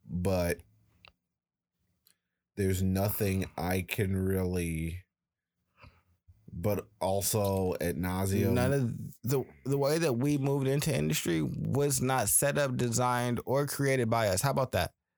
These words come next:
Speaker 2: How about the fact that it was male-centric was because white men decided that, not black men.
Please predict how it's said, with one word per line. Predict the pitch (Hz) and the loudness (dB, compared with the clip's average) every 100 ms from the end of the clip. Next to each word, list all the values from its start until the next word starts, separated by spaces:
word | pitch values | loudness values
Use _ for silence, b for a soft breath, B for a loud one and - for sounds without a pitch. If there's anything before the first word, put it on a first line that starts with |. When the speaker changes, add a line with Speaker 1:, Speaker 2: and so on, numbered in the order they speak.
| _ _ _ - | _ _ _ -2
Speaker 2:
How | 131 | 0
about | 143 131 | 0 0
the | 127 | -2
fact | 151 139 | 0 0
that | 143 131 | 2 2
it | |
was | 127 120 110 - | 2 2 0 0
male-centric | 113 135 147 143 156 156 165 - - | 2 4 4 2 0 0 -2 -4 -4
was | 110 127 | 0 0
because | 127 139 120 | 0 0 0
white | 113 104 101 117 135 123 | 0 -6 -4 0 0 2
men | 120 107 | 2 2
decided | 101 - 87 82 | 2 2 2 0
that, | 113 69 - _ _ | 0 -2 -4 _ _
not | 120 170 - | 0 0 0
black | 147 110 | 0 2
men. | 107 101 147 | 2 2 0